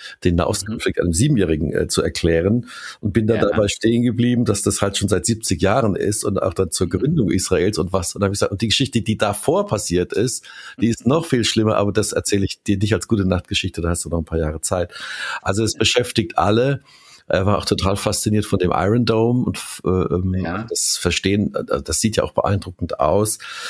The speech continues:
Speaker 1: Äh, und da kann ich mich dir nur anschließen. Das ist eine Vollkatastrophe, was da gerade passiert. Was mich nur wirklich, äh, äh, wo ich mich frage, dreitausend Raketen? Ich hatte ein Interview gesehen mit einem, äh, Pressesprecher
Speaker 2: Mhm.
Speaker 1: des israelischen Militärs,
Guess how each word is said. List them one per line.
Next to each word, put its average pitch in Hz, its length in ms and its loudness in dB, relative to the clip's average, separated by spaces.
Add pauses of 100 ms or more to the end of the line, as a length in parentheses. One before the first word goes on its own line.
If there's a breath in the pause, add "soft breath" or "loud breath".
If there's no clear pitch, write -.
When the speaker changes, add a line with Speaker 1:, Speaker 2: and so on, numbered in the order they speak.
(260 loud breath)
Speaker 1:
Äh, 92 200 2
und 92 240 2
da 85 80 2
kann 92 160 2
ich 92 120 -2
mich 90 120 0
dir 101 140 2
nur 85 140 4
anschließen. 85 480 2
Das 82 140 2
ist 98 140 0
eine 92 80 0
Vollkatastrophe, 92 880 0
was 87 100 2
da - 120 0
gerade 80 280 0
passiert. 82 540 0 (260 loud breath)
Was 87 200 0
mich 113 200 2
nur 113 320 4 (400 loud breath)
wirklich, 98 600 0
äh, 92 360 2
äh, - 440 -2
wo 98 100 -2
ich 95 120 0
mich 104 120 0
frage, 90 340 -2
dreitausend 101 840 0
Raketen? 82 640 0 (220 loud breath)
Ich 95 140 0
hatte 107 160 2
ein 101 100 2
Interview 110 420 2
gesehen 110 340 2
mit 95 160 -2
einem, 92 360 0
äh, 90 280 0
Pressesprecher 104 760 0
Speaker 2:
Mhm. - 20 2
Speaker 1:
des 92 180 -2
israelischen 92 480 0
Militärs, 95 720 0